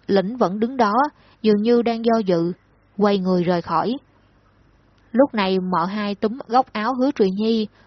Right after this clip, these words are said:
muốn cậu đổi về phía, về phía sau. Hứa Trùy Nhi đang muốn di chuyển, tên song thương nhăn mặt,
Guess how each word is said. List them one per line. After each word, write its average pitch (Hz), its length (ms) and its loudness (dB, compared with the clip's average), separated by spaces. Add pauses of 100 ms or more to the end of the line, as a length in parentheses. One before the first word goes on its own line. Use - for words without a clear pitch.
(100)
muốn 294 160 -4
cậu 185 280 2
đổi 175 260 2
về 214 140 0
phía, - 140 -10 (440)
về 185 180 -2
phía 233 160 -2
sau. 214 400 2 (480)
Hứa 233 200 4
Trùy 202 200 6
Nhi 196 220 0
đang 196 200 -2
muốn 226 180 -4
di 202 140 0
chuyển, 190 400 -4 (340)
tên 240 180 2
song 233 240 -4
thương 226 280 2
nhăn 214 240 -4
mặt, 175 140 -2